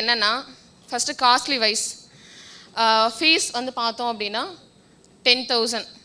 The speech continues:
அப்படி தான் இருக்கும். So, எக்கனாமி வைஸ் நமக்கு வந்து கம்ஃபர்டபுளாகவும் இருக்கணும், ப்ளஸ் வந்து டைம் பீரியடும் எக்ஸ்டென்ஷனாக இருக்கணும்.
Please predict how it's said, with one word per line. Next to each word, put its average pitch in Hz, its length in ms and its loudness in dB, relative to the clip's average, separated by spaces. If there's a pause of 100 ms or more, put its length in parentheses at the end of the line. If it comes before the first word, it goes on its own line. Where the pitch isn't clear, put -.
அப்படி 208 260 -6
தான் 226 120 4
இருக்கும். 196 400 -2 (580)
So, 262 500 2
எக்கனாமி 302 560 2
வைஸ் 294 260 2
நமக்கு 247 280 -4
வந்து 247 340 -2 (160)
கம்ஃபர்டபுளாகவும் 240 720 0
இருக்கணும், 226 580 -4 (460)
ப்ளஸ் 277 220 2
வந்து 262 400 0
டைம் 302 320 4
பீரியடும் 269 560 -2 (280)
எக்ஸ்டென்ஷனாக 233 720 0
இருக்கணும். 175 340 -10